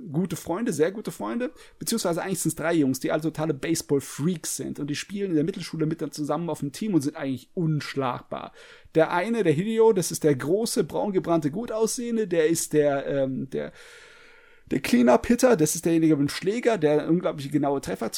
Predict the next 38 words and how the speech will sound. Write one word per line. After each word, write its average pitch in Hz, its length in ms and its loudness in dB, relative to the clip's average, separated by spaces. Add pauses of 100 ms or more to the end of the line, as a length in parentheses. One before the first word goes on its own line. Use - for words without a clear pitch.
äh, 180 380 -2 (100)
Genauigkeit 185 540 -4
hat. - 400 -8
Der - 120 -6
andere, 185 360 -4
der, 147 420 2
der 147 360 -6
dick, - 440 -12
dick 208 160 -4
gebaute, 202 560 2 (140)
der 147 80 2
robuste, 220 580 -2
der 165 160 2
ist - 180 -4
der, 135 140 4
der, 127 260 0
der 127 300 -6
fängt - 600 -2
die 208 100 -2
Bälle. 208 420 0
Und 170 480 -2
unser 156 260 0
Hauptcharakter, 165 480 0
der 135 100 0
Hero, 214 340 2
der 165 120 4
ist 160 120 0
der 156 80 4
natürlich, 151 280 2
der 143 120 2
die 131 160 2
wirft. 117 320 -4
Weil 135 100 2
logischerweise, 123 560 0
es 127 60 -6
ist 123 100 -6
ein 127 60 -2
Baseball-Manga, 156 720 2